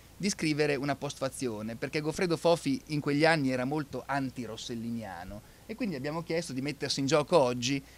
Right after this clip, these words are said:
e di scrivere una postfazione in cui rileggesse il dibattito a molti decenni di distanza. E Goffredo Fofi ha scritto in quella postfazione che il dibattito su Rossellini è un documento antropologico oggi che ci restituisce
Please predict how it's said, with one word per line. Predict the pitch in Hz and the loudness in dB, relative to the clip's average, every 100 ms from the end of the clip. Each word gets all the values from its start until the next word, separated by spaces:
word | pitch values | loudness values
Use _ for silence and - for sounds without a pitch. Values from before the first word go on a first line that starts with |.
| - | -4
e | 151 | -2
di | 170 | -2
scrivere | - 147 139 | 0 0 2
una | 135 127 | 2 0
postfazione | 123 147 - 160 - 131 143 | 0 -2 0 -2 0 -2 0
in | 127 | -2
cui | 120 156 127 - - - - | 0 0 0 -6 -20 -20 -6
rileggesse | 147 170 151 135 160 175 - | -2 0 0 -2 -2 0 -2
il | 131 | -4
dibattito | 143 135 123 - 127 127 | -2 0 -2 -4 -6 -4
a | 123 | -2
molti | 131 143 - 131 | -2 -2 -4 -8
decenni | 120 123 123 | -6 -6 -4
di | 113 | -4
distanza. | 107 - 82 85 101 95 - - - - - | -6 -8 -10 -10 -10 -12 -14 -20 -20 -20 -8
E | |
Goffredo | 185 226 302 240 | 0 0 2 -2
Fofi | 208 143 123 156 | 2 2 2 0
ha | 170 | -2
scritto | - 131 - | 0 -2 -2
in | 120 | -4
quella | 123 120 | -2 -4
postfazione | 127 131 147 - 127 117 | -6 -6 -6 -4 -6 -6
che | 120 | -6
il | 147 | -8
dibattito | 147 160 214 165 | -4 -4 -4 -4
su | 139 143 | -6 -4
Rossellini | 131 - 143 123 101 101 131 180 - - - - - | -4 -2 -2 -2 -2 -4 -4 -4 -14 -20 -20 -20 -2
è | 220 | 0
un | 165 | 2
documento | 156 160 196 240 233 | 0 0 2 2 2
antropologico | 156 131 127 139 117 110 110 117 - | 0 -2 0 2 2 0 -4 -6 -4
oggi | 117 98 104 151 214 - - - | -2 -2 -4 -4 -6 -12 -20 -6
che | 196 | -4
ci | - 214 | -2 -2
restituisce | 220 247 233 220 135 - 139 | -2 -2 -4 -2 -2 -2 -2